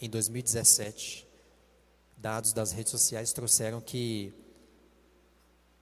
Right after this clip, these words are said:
aquele jogo Baleia Azul teve mais referências com pessoas que suicidaram. Em dois mil e dezoito foi uma série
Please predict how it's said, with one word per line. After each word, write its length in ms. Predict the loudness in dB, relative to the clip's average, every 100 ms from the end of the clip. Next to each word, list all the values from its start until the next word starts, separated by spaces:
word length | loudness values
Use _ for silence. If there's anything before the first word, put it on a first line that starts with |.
| _ _ _
aquele 400 | -18 -10 -8 -6
jogo 320 | -6 -4 -4 -2
Baleia 360 | -2 -2 -4
Azul 320 | 0 -2 -2
teve 280 | -6 -10 -10
mais 420 | -8 -6 -2 0
referências 760 | 0 0 -6 -8 -6 -4 -2 -2
com 120 | -4
pessoas 340 | -2 -2 -2
que 80 | -2
suicidaram. 800 | -2 0 0 -2 -6 -6 -8 -10
Em 100 | -8
dois 160 | -4 -4
mil 120 | -6
e 40 |
dezoito 380 | -10 -8 -6 -6
foi 140 | -8 -6
uma 120 | -2
série 480 | -2 -2 -8 -10